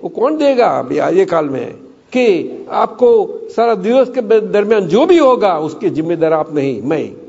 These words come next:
अभी कौन देगा ऐसा खातरी? आप तो पुत्र साहब, ये बात है। नरेश भाई समझे? ये तो आशा करती बात कही, कोई भी बात हो, समझे ने? इसीलिए महात्मा के जीवन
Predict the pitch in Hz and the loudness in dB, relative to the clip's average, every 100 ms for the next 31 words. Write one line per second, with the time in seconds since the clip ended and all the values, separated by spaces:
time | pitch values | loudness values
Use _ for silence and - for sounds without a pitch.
0 | - _ _ _ _ _ - 185 - 294 | -20 _ _ _ _ _ -8 -4 0 0
1 | 277 254 247 233 262 226 233 269 359 - | 2 2 2 2 0 2 0 0 -4 -8
2 | - - - - - - - - - - | -14 -14 -14 -14 -14 -12 -14 -14 -14 -12
3 | - - - - - - 196 - 220 233 | -12 -12 -12 -12 -12 -4 -2 0 -2 0
4 | 220 214 247 - - - - - - - | 0 0 -2 -8 -16 -18 -18 -20 -20 -20
5 | - - - 175 139 127 117 - - - | -20 -18 -10 -6 -4 -6 -8 -14 -16 -20
6 | _ - _ - 160 185 220 240 220 233 | _ -20 _ -14 -2 0 2 2 2 2
7 | 311 196 - - - - - _ 220 233 | 0 0 -6 -16 -20 -20 -20 _ -2 0
8 | 262 262 294 294 262 262 233 220 226 190 | 0 2 2 0 -2 2 2 2 0 2
9 | 180 - 359 349 180 127 - 151 - - | 0 2 0 2 0 0 -2 -6 -8 -14
10 | - - _ _ _ _ _ _ - 165 | -20 -20 _ _ _ _ _ _ -2 0
11 | 320 320 135 - - - _ _ - - | 2 2 -2 -6 -20 -20 _ _ -20 -20
12 | _ - 233 330 370 330 269 180 202 269 | _ -8 0 2 2 2 2 2 0 -2
13 | 302 285 214 190 220 240 302 247 196 | -2 -2 -2 -2 0 0 2 0 -2